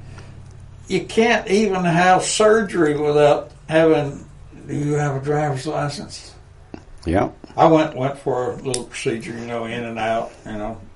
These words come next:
Speaker 1: get about thirty minutes of good sleep. Uh,
Speaker 2: <laughs>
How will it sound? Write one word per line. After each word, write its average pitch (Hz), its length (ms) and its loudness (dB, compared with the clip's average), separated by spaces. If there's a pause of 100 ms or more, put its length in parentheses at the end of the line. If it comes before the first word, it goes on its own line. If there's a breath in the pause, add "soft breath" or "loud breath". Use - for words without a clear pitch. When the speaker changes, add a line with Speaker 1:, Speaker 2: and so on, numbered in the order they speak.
(880 soft breath)
Speaker 1:
get 117 140 -8
about 120 240 -4
thirty 120 200 -4
minutes 113 300 -8
of 120 60 -14
good 113 180 -6
sleep. 110 300 -6 (560 loud breath)
Uh, 139 240 -2 (360)
Speaker 2:
<laughs> - 40 0